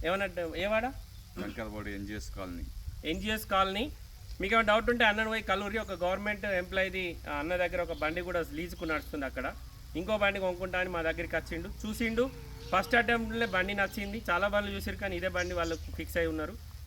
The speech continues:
Speaker 1: పేమెంట్ అంతా ఓనర్కే కొట్టిపించినాం సార్. ఇప్పుడు ఒక కమిషన్ మాత్రమే మాకు ఇస్తాడు. బండి సోల్డ్ అవుట్ అయిపోయింది. ఈరోజు బండి తీసుకెళ్తారు. Okay sir, మళ్ళొకసారి అందరికీ జై శ్రీరామ్, భరత్ మాతాకి జై, వందే మాతరం,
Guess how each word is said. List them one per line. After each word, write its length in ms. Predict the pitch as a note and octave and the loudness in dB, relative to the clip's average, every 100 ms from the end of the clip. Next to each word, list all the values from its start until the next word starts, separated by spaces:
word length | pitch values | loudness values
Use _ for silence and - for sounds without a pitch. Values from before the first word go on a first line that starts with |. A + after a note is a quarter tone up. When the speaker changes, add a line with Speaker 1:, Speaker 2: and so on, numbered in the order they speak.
| - | 0
Speaker 1:
పేమెంట్ 320 | G3+ A3+ A3 | 2 4 4
అంతా 260 | G#3+ G#3 G3+ | 4 4 4
ఓనర్కే 360 | F#3 G3 G3 F#3+ | 4 2 -2 -2
కొట్టిపించినాం 520 | F3+ F3+ F3+ E3+ E3 | -2 -4 -6 -4 -2
సార్. 180 | F3 F3 | -2 -2
ఇప్పుడు 200 | E3 D#3 | -4 -4
ఒక 180 | D3 | -2
కమిషన్ 360 | D3+ E3 - F3 | -2 0 -2 -2
మాత్రమే 320 | E3+ D3+ D#3+ | -2 -2 -2
మాకు 260 | D3+ C#3 C#3 | -2 -2 -6
ఇస్తాడు. 280 | - C#3+ E3+ | -8 -6 -4
బండి 260 | D3+ D#3+ | -4 -2
సోల్డ్ 280 | D#3 D3+ D#3 | -4 -4 -2
అవుట్ 140 | D3+ | -2
అయిపోయింది. 380 | D3 C#3 C#3+ D#3+ | -4 -4 -6 -6
ఈరోజు 200 | D3 C#3+ | -6 -4
బండి 220 | C3 B2 | -2 -4
తీసుకెళ్తారు. 640 | A2+ - G#2 F#2 G2+ - - - - | -6 -10 -12 -12 -12 -12 -14 -10 -6
Okay 140 | E3 F#3+ | -2 0
sir, 160 | F#3 | 0
మళ్ళొకసారి 420 | E3+ D#3+ E3 D#3+ D3+ | 0 0 0 -2 -2
అందరికీ 460 | D3 C#3 D3+ C#3+ - - - | -2 -2 -2 -2 -6 -12 0
జై 160 | E3 | 0
శ్రీరామ్, 420 | F#3 G3+ G3 G3 D3+ | 2 2 6 4 4
భరత్ 240 | E3+ E3 | -2 0
మాతాకి 340 | E3 D#3+ D#3 | -2 0 -2
జై, 140 | D#3 D#3 | -2 -2
వందే 240 | C#3 C#3+ | -2 -2
మాతరం, 340 | C#3+ C3+ C#3 | -4 -4 -6